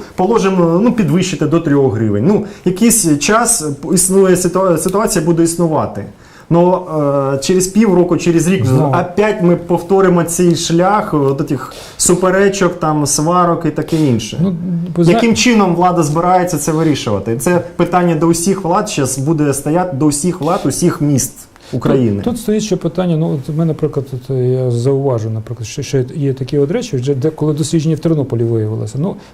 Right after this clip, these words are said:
Speaker 2: перше, є перевізник, є, е, влада, є громада. Ну, тут є велика група людей, які практично ніхто нічого не питає, в яких. Це водії.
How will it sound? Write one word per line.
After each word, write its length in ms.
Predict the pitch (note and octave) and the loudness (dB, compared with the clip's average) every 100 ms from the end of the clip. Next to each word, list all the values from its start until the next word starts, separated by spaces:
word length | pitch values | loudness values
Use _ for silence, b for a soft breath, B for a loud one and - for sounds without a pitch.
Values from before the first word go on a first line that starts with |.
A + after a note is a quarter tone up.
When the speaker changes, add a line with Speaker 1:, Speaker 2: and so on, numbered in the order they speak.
| - | -2
Speaker 2:
перше, 340 | D3 A#2 C#3 B B B B B | -2 -2 -10 B B B B B
є 140 | D3 A3 | -2 0
перевізник, 580 | G#3+ E3+ C#3+ C#3 D3+ E3+ - - _ - - - | 2 2 2 0 -2 -6 -12 -20 _ -20 -10 -2
є, 360 | B2+ E3+ F#3 F3 | 2 2 2 0
е, 60 | D#3+ | 0
влада, 640 | C#3+ B2 C#3 C3+ C3 E3 - | 0 2 2 0 0 -4 -6
є 160 | C#3 D#3+ | -2 0
громада. 400 | C3 C3+ G#2+ G#2+ - - _ B B B B B - | 2 0 -4 -8 -14 -20 _ B B B B B -2
Ну, 120 | C#3+ | -2
тут 220 | C#3 B3 | 0 -2
є 80 | F#3+ | 0
велика 340 | G3 G#3+ G#3 F3+ | 2 2 2 2
група 320 | G#3+ G3+ F3+ | 2 2 2
людей, 360 | F3+ F#3 C#4 | 2 2 2
які 280 | E3 E3+ B3 | 2 0 -2
практично 500 | B3 F#3+ - A#3 G3 | -4 -4 -2 -4 0
ніхто 220 | G3 F3 | -2 0
нічого 300 | A3 G3 - | 0 0 0
не 60 | F#3 | -2
питає, 360 | F3 E3 A2+ A2 | -2 -4 -4 -4
в 40 | |
яких. 260 | A#2 - B2 | -6 -10 -4
Це 120 | F3 | 0
водії. 440 | F#3+ F#3 D3+ G#2 | 0 0 -2 -4